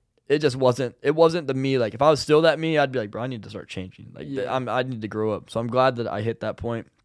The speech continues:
Speaker 1: And I just, like, if I'd answered the, it in the short term, what do I wish people saw? I wish people got to see how I became who I am. You know what I'm saying?
Speaker 2: Yeah.
Speaker 1: Like, there's a lot of different things that go into it, and, and, and it's made me who I am today, and I'm glad that I'm still growing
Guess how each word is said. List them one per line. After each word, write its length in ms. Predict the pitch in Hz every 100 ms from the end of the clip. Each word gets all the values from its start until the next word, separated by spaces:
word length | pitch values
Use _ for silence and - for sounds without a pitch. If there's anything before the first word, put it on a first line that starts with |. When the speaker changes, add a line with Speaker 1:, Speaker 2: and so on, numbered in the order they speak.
| _ _ _ _ -
Speaker 1:
And 140 | 135
I 100 | 143
just, 180 | 156 143
like, 280 | 123 - _ _ _ _ -
if 140 | 131
I'd 160 | 151 151
answered 360 | 139 127 135
the, 200 | 123 110
it 100 | 110 -
in 100 | 120
the 80 | 117
short 320 | - 113 -
term, 320 | 110 104 104 -
what 200 | - 120
do 80 | 117
I 80 | 101 _
wish 220 | 117 117 -
people 200 | 117 101
saw? 160 | 113 104
I 80 |
wish 220 | 110 101 -
people 360 | 113 110 107 - _
got 180 | 107 101
to 80 | 104
see 560 | - 104 104 98 104 - _ _ _ _ _ _
how 280 | - 107 107
I 100 | 104
became 360 | 98 95 98 92
who 160 | 95
I 120 | 87 78
am. 240 | 71 107 _ -
You 60 | 123
know 40 |
what 80 | 120
I'm 60 |
saying? 140 | 147 110
Speaker 2:
Yeah. 80 | 131
Speaker 1:
Like, 140 | 135
there's 140 | 147 160
a 60 |
lot 200 | 170 165
of 60 | 147
different 300 | 131 123 -
things 160 | 113
that 60 | 104
go 180 | 101 101
into 180 | 101 101
it, 80 | 87
and, 140 | 92
and, 200 | 87 98
and 180 | - 104
it's 180 | 95 -
made 240 | 113 110 110
me 80 |
who 120 | 107 110
I 60 |
am 100 | 107
today, 220 | 104 107
and 80 | 104
I'm 80 | 101
glad 300 | 107 107 104
that 80 | 101
I'm 100 | 101
still 200 | 110 101
growing 560 | 101 107 104 101 98